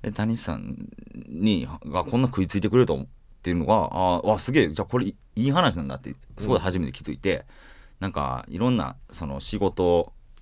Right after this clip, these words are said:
Speaker 1: な、な、自営業なんか、まあまあ、いろんな、この、なんていうの、取引先の人とか、わ、わかんないけど、いろんな関係の人から、
Speaker 2: は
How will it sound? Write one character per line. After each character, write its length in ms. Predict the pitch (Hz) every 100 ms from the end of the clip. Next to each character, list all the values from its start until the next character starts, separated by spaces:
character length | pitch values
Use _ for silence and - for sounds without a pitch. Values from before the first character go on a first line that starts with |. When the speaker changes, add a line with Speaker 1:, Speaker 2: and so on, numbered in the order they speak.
| - - -
Speaker 1:
な、 320 | - 85 87 113
な、 180 | 117
自 180 | 107 98
営 120 | 160
業 120 | 104 65
な 80 | -
ん 20 |
か、 100 | 120
ま 100 | 120
あ 20 |
ま 80 | 101
あ、 20 |
い 60 | 120
ろ 100 | 139
ん 80 | 113
な、 140 | 67
こ 100 | 78
の、 540 | 67 67 65 58 55 - - - - - -
な 280 | - 64 76
ん 80 | 73
て 80 | 67
い 20 |
う 60 | 50
の、 80 |
取 200 | - 90
引 200 | 78 - 71
先 160 | 80
の 80 | 80
人 100 | 78
と 60 | 71
か、 80 |
わ、 120 | 65 80
わ 120 | 87
か 60 |
ん 20 | 87
な 40 |
い 40 |
け 60 | 67
ど、 140 | 65
い 40 | 73
ろ 120 | 101
ん 40 |
な 180 | 85 64 -
関 240 | - 82 78
係 180 | 80
の 100 | 73
人 260 | 73 80 - - - 92 87 _
か 120 | 117
ら、 60 | 147
Speaker 2:
は 260 | 85 -